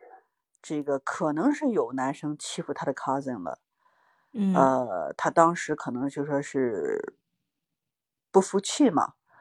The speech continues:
Speaker 2: 嗯。
Speaker 1: 不服气呢，就打起来了。结果失手呢，哈，把对方好像打得比较严重，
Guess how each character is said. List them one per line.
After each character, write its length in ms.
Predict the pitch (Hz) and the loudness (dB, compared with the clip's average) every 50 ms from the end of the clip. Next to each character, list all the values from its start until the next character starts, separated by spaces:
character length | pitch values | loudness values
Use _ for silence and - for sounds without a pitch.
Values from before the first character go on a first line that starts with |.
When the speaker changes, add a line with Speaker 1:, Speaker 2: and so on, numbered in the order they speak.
| - - - _ _ - - | -20 -20 -20 _ _ -4 -2
Speaker 2:
嗯。 160 | 196 185 175 | 0 0 8
Speaker 1:
不 120 | - - - | 8 8 8
服 160 | - 190 214 | 8 2 -2
气 220 | 208 - - 262 226 | -2 2 2 4 4
呢， 180 | 196 175 160 | 6 4 2
就 140 | - - 151 | 2 -2 -4
打 140 | - - - - - - | -4 -4 -4 -4 -6 -6
起 140 | - - - | -6 -10 -6
来 120 | 117 98 | -6 -6
了。 240 | 73 - - - - _ _ _ _ - - - - _ _ _ _ - | -6 -6 -10 -12 -16 _ _ _ _ -20 -20 -20 -20 _ _ _ _ 0
结 180 | - 165 175 | 4 4 6
果 180 | 170 175 151 147 | 8 8 6 6
失 280 | - - - - 202 196 | 6 0 0 0 -2 0
手 260 | - 151 131 123 120 | 0 -2 -2 -2 -2
呢， 220 | 131 135 135 139 | 0 0 0 0
哈， 160 | 143 147 - | 0 -2 -4
把 160 | 139 - 110 127 | -4 -2 -6 -6
对 160 | - - 147 | -4 -6 -6
方 200 | - - 147 143 147 | 0 2 2 2 4
好 160 | 139 123 120 | 2 -2 -2
像 140 | 120 123 - _ | -2 -6 -6 _
打 240 | - - - - - | -6 -6 -6 -6 -2
得 460 | 131 135 131 127 123 107 98 - - _ _ _ _ _ _ _ _ _ _ _ _ | -2 0 0 0 0 -2 -2 -4 -6 _ _ _ _ _ _ _ _ _ _ _ _
比 120 | 151 139 | -4 -2
较 220 | 127 - 156 147 139 | 0 2 2 2 2
严 260 | 135 127 117 120 160 | 2 -4 -8 -10 -10
重， 200 | - 156 143 - | -4 -4 -4 -4